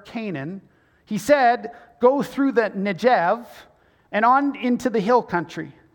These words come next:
See, observe what the land is like and whether the people who live there are strong or weak, few or many. What kind of land do they live in? Is it good or bad? What time, kinds of towns do they live in?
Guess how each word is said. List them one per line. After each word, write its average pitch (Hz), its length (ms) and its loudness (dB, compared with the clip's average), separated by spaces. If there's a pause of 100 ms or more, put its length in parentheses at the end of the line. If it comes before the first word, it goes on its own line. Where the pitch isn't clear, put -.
See, 285 680 -2 (1400)
observe 277 420 0
what 285 220 2
the 262 80 4
land 247 400 0
is 233 160 -4
like 202 260 2
and 202 140 -2
whether 277 240 2
the 233 100 -4
people 285 320 -2
who 220 160 -2
live 247 300 2
there 220 240 2
are 220 180 2
strong 285 560 0
or 220 220 2
weak, 285 480 -4 (200)
few 302 420 2
or 220 200 2
many. 269 380 0 (240)
What 311 260 2
kind 294 340 0
of 202 140 0
land 269 420 2
do 269 100 0
they 233 180 4
live 247 280 2
in? 277 200 0
Is 214 200 -4
it 196 240 -2
good 285 360 2
or 226 240 2
bad? 247 520 0
What 269 220 0
time, 277 520 0
kinds 254 420 0
of - 100 -2
towns 269 540 0
do 277 140 -4
they 262 140 2
live 262 240 0
in? 277 200 0